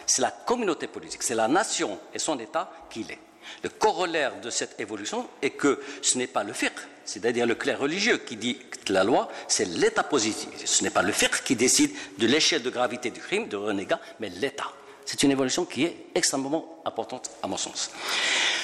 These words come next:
Alors, le deuxième élément, et ça aussi c'est extrêmement important, c'est dans la mesure où le traître, je sais, mais pratiquement, euh, bon, il me reste une minute, mais bon, on peut aller jusqu'à deux minutes, un peu plus.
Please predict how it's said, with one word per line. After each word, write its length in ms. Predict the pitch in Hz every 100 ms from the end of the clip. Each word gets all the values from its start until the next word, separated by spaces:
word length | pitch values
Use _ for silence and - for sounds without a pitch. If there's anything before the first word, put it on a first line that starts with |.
| -
Alors, 240 | 165 156 135
le 120 | 175
deuxième 340 | 190 262 240 180
élément, 440 | 175 175 285 277 - - - - -
et 140 | 131 -
ça 180 | - 131
aussi 240 | - 226
c'est 220 | - -
extrêmement 320 | - 143 123
important, 440 | 107 107 107 285 277 - - - - -
c'est 200 | - -
dans 140 | 110 247
la 100 | 247
mesure 280 | 226 180 180
où 60 |
le 80 | 170
traître, 400 | 170 - 156 - - - - -
je 80 | 98
sais, 420 | - 143 127 101 - - -
mais 160 | 127
pratiquement, 840 | 135 - - - 147 139 139 113 - - - -
euh, 480 | - 101 104 - 101 98 - -
bon, 180 | 117
il 80 | 101
me 140 | 117 110
reste 180 | 120
une 60 | 127
minute, 240 | 143 190
mais 100 | 123
bon, 260 | 104 117 98 107
on 260 | 107 113
peut 260 | 113 170 139
aller 320 | 113 120 143
jusqu'à 340 | 113 - - 92
deux 180 | -
minutes, 280 | 110 107 113
un 60 | 107
peu 120 | 110
plus. 300 | - - -